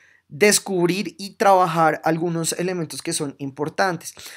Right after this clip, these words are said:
Entonces, lo primero que nosotros tenemos que hacer es definir cuál es el objetivo. O sea, miramos si es pertinente utilizar la herramienta.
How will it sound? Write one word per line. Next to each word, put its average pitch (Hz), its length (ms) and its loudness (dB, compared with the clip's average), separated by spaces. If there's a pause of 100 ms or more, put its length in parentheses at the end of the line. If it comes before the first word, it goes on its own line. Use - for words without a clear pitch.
(160)
Entonces, 226 520 2
lo 226 180 4
primero 240 380 2
que 302 80 0
nosotros 294 340 0
tenemos 202 360 -4
que 240 100 0
hacer 220 380 0 (300)
es 202 120 0
definir 202 400 0
cuál 185 200 2
es 175 100 0
el 185 100 -2
objetivo. 185 480 -6
O 156 100 -4
sea, 156 140 2
miramos 170 420 2
si 220 120 4
es 175 100 2
pertinente 185 920 -2 (360)
utilizar 202 560 0
la 151 140 6
herramienta. 175 600 0